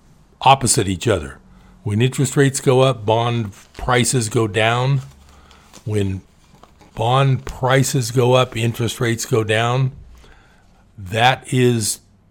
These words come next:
sort of a locked-in rule that will never change.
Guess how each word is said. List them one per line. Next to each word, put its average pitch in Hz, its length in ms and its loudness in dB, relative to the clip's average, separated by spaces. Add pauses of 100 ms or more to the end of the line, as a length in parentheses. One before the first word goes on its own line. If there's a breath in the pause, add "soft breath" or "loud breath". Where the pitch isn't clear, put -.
(180)
sort 139 440 2
of 123 140 2
a 104 420 0 (1400)
locked-in 117 760 0
rule 120 380 4
that 113 300 0
will 107 120 2
never 104 280 0
change. 98 640 -4